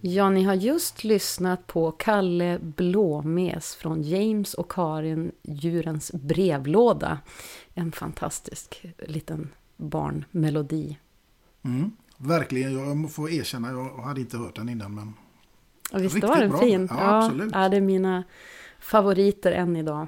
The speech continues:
Speaker 1: Vi brukar lyssna på dem när vi är ute på turné också. Faktiskt alla i bandet <laughs> älskar det, så det är så himla fint.
Speaker 2: Det är sant.
Speaker 1: Ja, och alla har ju, eh, nu, eh, fått barn och sådär, så att vi har ju fört den här traditionen med Djurens brevlåda vidare.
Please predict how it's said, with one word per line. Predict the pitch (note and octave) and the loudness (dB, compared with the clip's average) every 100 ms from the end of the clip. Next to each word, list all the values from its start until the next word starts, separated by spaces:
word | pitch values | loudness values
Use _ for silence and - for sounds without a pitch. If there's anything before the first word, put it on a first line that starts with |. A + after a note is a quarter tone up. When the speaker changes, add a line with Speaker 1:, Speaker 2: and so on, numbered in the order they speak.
| - | -2
Speaker 1:
Vi | F#3 | 4
brukar | F#3 G#3 G#3+ | 6 6 6
lyssna | G#3+ - G#3 | 4 4 0
på | G3+ F3+ | 0 0
dem | F3 | 2
när | E3 | 0
vi | E3 | -2
är | |
ute | E3 - | -4 -6
på | C#3+ | -12
turné | - D#3+ D#3+ F3+ | -6 -2 0 0
också. | - - - | -2 -6 -4
Faktiskt | F3+ - | -2 2
alla | F#3 F3 F3 | 2 4 2
i | |
bandet | E3 D#3+ D#3+ - | 0 -2 -4 -2
<laughs> | D3 | -4
älskar | E3+ - - | -4 -8 -8
det, | F#3+ | -8
så | - B3 | -2 2
det | G#3+ | 2
är | F#3+ | 2
så | - | 0
himla | F#3+ F#3+ D#3+ | 0 0 -2
fint. | D#3+ - F3 - - | -6 -10 -12 -12 -8
Speaker 2:
Det | C#3+ | -4
är | |
sant. | D#3 D#3 A#3+ A2 F#3 | -2 0 -2 0 4
Speaker 1:
Ja, | F3+ F3 | 8 8
och | F#3 F#3+ | 8 10
alla | F#3+ G#3 | 10 6
har | G3+ F#3+ | 6 6
ju, | F#3 F3+ F3 - - - - - - - - | 6 2 -2 -12 -20 -20 -20 -20 -20 -20 0
eh, | F#3+ F#3 F#3 | 4 6 8
nu, | F#3 F#3+ F3+ | 8 8 6
eh, | F3 F3 E3+ E3+ - F3+ F#3+ | 2 2 2 2 0 -2 -6
fått | - F#3+ - | -4 -4 0
barn | G3+ F#3 F3 | 2 4 4
och | F3 | 0
sådär, | F3 F3+ E3+ | 0 -2 -2
så | - E3+ | -2 -4
att | F3 | -4
vi | F3 F3 | -2 0
har | F3+ | 0
ju | E3+ F3 F3 | 0 -2 -6
fört | - - F#3+ F#3 | -10 -6 -4 -2
den | F3+ | -2
här | E3 E3+ | -2 -6
traditionen | - F#3 E3+ - E3 E3 D#3+ | -4 -4 -4 -6 -4 -2 -2
med | D#3+ | -2
Djurens | D#3+ D#3+ E3 - | -2 -4 -8 -8
brevlåda | E3+ D#3 D3+ D3+ D#3+ | -8 -6 -4 -4 -4
vidare. | D#3+ G3+ B2+ - C3 | -2 -2 -4 -10 -16